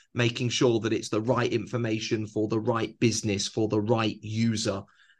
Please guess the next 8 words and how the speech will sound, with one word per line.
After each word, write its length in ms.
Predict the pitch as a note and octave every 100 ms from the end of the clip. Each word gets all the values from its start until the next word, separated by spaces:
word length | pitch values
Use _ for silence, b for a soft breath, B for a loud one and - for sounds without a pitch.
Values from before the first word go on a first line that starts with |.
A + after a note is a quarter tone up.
| _ _ _ _ _ _ _ _ -
It's, 320 | C3+ - - -
it's 220 | C#3+ E3
a 40 |
potential 800 | D#3 D#3+ - F#3+ E3+ - E3 D#3+
minefield 1000 | D3+ D3+ D#3 D#3+ D3+ C3+ - G2 F2 F2 B2
and 160 | A#2+
something 800 | - E3+ D#3+ - - G#2+ G#2+ A#2 A#2
that 280 | A2+ -